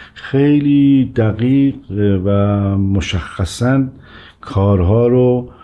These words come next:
هر جایی اشکالی بود باید دوباره این تکرار می‌شد و خیلی از نظر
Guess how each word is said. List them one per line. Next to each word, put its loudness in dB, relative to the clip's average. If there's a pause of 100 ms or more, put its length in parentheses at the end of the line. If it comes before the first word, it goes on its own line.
(340)
هر -2
جایی 2
اشکالی 0
بود 2
باید 0
دوباره 2
این 2
تکرار 0
می‌شد 0
و -4 (760)
خیلی -6
از -2
نظر -2